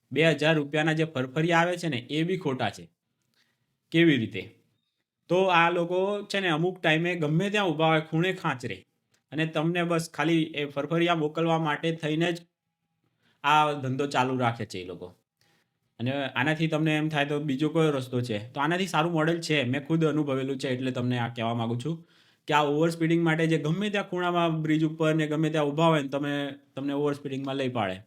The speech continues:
અને ઓવર સ્પીડિંગ કરવું જ ના જોઈએ, પણ આપણામાં એટલી જાગૃતતા નથી કે ઓવર સ્પીડિંગ ના કરાય.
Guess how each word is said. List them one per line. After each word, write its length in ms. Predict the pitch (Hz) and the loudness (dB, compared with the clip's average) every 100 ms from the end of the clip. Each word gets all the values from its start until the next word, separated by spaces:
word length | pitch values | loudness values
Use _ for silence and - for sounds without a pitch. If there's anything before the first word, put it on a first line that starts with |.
| _ _ _ _ _ _ - | _ _ _ _ _ _ -6
અને 120 | 123 | -4
ઓવર 220 | 123 151 | 0 0
સ્પીડિંગ 300 | 156 160 170 | 0 0 2
કરવું 240 | 160 175 | 2 2
જ 40 | 185 | 2
ના 140 | 175 | 2
જોઈએ, 220 | 131 123 | 4 2
પણ 220 | 120 143 147 - _ - | 0 -2 -6 -10 _ -2
આપણામાં 440 | 113 123 160 165 | -2 2 2 2
એટલી 160 | 160 165 | 2 2
જાગૃતતા 520 | 156 156 165 165 156 | 4 4 0 0 0
નથી 460 | 156 156 139 139 _ _ _ | 0 -2 -6 -10 _ _ _
કે 80 | 143 | -6
ઓવર 220 | 139 143 | -2 -2
સ્પીડિંગ 340 | 143 143 139 131 | -2 -4 -2 0
ના 180 | 127 | 0
કરાય. 420 | 123 123 117 120 | 2 0 0 -2